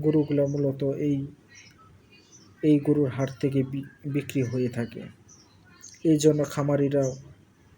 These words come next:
এখানে এই গরুগুলা নিয়ে আসে। গাবতলীতে এই যে ছোট সাইজের, ছোট সাইজের গরু, এগুলা এক লাখ দশ,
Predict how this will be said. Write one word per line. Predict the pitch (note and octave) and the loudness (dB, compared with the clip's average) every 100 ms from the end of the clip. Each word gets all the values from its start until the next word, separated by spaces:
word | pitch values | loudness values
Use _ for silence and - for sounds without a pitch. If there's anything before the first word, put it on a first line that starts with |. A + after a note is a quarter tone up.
| - - | -20 -6
এখানে | D3 D#3 C#3+ | -4 0 0
এই | C#3+ | 0
গরুগুলা | C3+ C#3+ C#3 C3+ B2+ | 2 0 0 0 0
নিয়ে | B2+ C3+ C3+ | 0 0 0
আসে। | A#2+ - - A2 - - - - - - _ - - - _ _ - - - - - - _ - - _ - - _ _ - _ C#3+ | 0 -2 -8 -12 -16 -20 -20 -20 -20 -20 _ -20 -20 -20 _ _ -20 -20 -20 -20 -20 -20 _ -20 -20 _ -20 -20 _ _ -20 _ -2
গাবতলীতে | D3 D3 - E3 D#3 D3+ C#3+ - - - - - D#3+ - | 0 0 0 0 2 0 -2 -10 -20 -20 -20 -4 -2 0
এই | E3 D3+ | 2 2
যে | D3 | 2
ছোট | - D#3+ E3+ | 0 0 0
সাইজের, | - C#3 B2 A#2+ A#2+ A#2+ - - - - _ - - - - - - - - - _ - | 2 0 2 0 -2 -8 -18 -20 -20 -20 _ -20 -20 -20 -20 -20 -20 -20 -20 -20 _ -18
ছোট | - D#3+ F3 | -10 -2 0
সাইজের | E3+ D3 C#3 D3 | 2 0 4 2
গরু, | C#3 C3+ C3+ | 4 2 2
এগুলা | D3 D3 D3+ | 2 2 4
এক | D3 - D#3 - | 2 0 -4 0
লাখ | C#3+ D3+ - _ - - - - C#3+ | -2 -2 -8 _ -20 -20 -20 -18 -4
দশ, | D3 D3 C#3+ | 0 0 -2